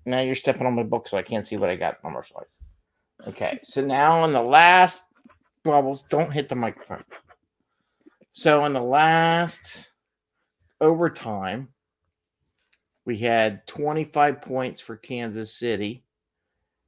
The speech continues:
and we had twenty-three points for San Francisco.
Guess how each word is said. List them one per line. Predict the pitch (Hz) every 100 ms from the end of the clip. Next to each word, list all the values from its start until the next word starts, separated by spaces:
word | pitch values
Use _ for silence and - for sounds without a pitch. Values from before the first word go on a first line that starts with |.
| _ -
and | 120 123
we | 131
had | 143 139 139
twenty-three | - 139 143 139 - 151 143
points | - 120 117 - - - - _ _ _ _ _ _ _ _ _ _ _ _ _ _ _ _ _
for | 123
San | - 131
Francisco. | 127 - 131 - - -